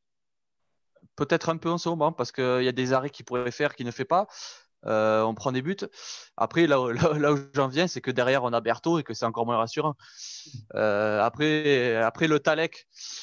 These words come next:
le Talek, non, c'est, forcément, c'est pas une perte, on en a parlé. Euh, Ristich, derrière, on a Oyongo. Après, euh, devant, on a quand même Laborde, Delors, on a, on a Mavidi Didier.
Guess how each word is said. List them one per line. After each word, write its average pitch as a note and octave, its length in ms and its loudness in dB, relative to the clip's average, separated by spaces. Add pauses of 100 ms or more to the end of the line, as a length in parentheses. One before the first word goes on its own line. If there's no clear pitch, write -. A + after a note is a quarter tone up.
(260)
le C3+ 140 2
Talek, D3 480 0
non, B2+ 180 -2
c'est, C3 160 -8
forcément, B2 400 -4
c'est B2+ 160 -10
pas A#2 100 2
une A#2 120 0
perte, C#3 320 -2
on A#2 40 -6
en A2+ 260 -6
a A2+ 80 -2
parlé. F3 400 0 (280)
Euh, A2 320 4
Ristich, C#3 480 -4
derrière, B2+ 420 2
on B2 120 -4
a B2 40 2
Oyongo. C#3 640 0 (760)
Après, D3 500 -2
euh, A2+ 720 4
devant, C3+ 320 2
on - 20 -8
a B2 80 -4
quand B2+ 160 -2
même B2+ 100 0
Laborde, B2+ 680 0
Delors, C3 320 2
on A#2 160 -2
a, A2+ 260 -2
on A#2+ 140 -4
a A#2 80 0
Mavidi A#2+ 460 -6
Didier. D#3+ 320 -2